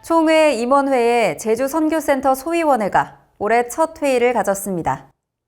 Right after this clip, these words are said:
소위원회는 백칠 회기 임원 등 제주 선교센터 관계자들을 초대해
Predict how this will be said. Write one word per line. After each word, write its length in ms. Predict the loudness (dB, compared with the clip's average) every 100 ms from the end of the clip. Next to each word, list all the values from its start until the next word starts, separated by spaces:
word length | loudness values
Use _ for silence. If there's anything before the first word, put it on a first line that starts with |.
| _ _ _ _ _ _ _ _ _ _ _
소위원회는 960 | 0 2 4 2 2 0 0 -2 -6 -2
백칠 400 | -2 -2 -2 0
회기 300 | 0 0 -4
임원 300 | -2 -2 0
등 400 | -2 -2 -8 -12
제주 300 | -8 -4 -2
선교센터 680 | -2 -2 0 0 0 0 -2
관계자들을 680 | -4 -2 0 0 0 -2 -4
초대해 520 | -4 -2 0 -2